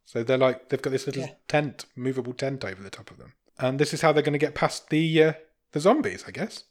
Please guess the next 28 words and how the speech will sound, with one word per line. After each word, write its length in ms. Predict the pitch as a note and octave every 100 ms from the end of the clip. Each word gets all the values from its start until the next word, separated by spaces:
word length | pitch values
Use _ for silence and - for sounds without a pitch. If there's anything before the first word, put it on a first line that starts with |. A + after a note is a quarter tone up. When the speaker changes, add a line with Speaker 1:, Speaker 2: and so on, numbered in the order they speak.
| _ -
Speaker 1:
And 80 |
it 80 | F3+
seems 200 | C4+ D4
to 80 | C4
work. 460 | D#4 D#4+ - - - - _ _ _ _ _ _ _ _ -
They 80 | F#3
get 120 | G#3
past 200 | - F#3+
the 100 | D#3
army 220 | D#3+ G#3
people 260 | - B2 A#2+
Speaker 2:
Yeah. 40 | C#3+
Speaker 1:
with 80 |
no, 340 | C#3 F3+ F3+ A#2+ -
no 200 | E3 G3+
issues. 420 | - - - - _ _
They 100 | -
decide 280 | D3+ D3+ G#3+
to 60 | -
have 120 | F#3+
a 20 |
little 180 | F3+ D#3
game 240 | D#3+ D#3 C#3
of, 200 | - -
uh, 100 | C#3
Shag, 300 | - E3 D3
Marry, 240 | D3 B2+
Kill, 320 | B2+ D3+ -